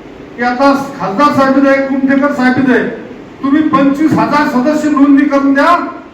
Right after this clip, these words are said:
विधानसभेची उमेदवारी आम्ही तुम्हाला मिळवून देतो. जिद्द बांधा,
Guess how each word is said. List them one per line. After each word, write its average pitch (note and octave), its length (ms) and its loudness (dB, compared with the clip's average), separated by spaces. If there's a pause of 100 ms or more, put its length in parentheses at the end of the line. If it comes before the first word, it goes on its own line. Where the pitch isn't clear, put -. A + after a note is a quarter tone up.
(220)
विधानसभेची A#3+ 560 -4
उमेदवारी A#3+ 360 2
आम्ही A#3 300 2
तुम्हाला G#3+ 240 -2
मिळवून G3 220 -2
देतो. - 240 -10 (3250)
जिद्द E4 220 -2
बांधा, D4+ 420 0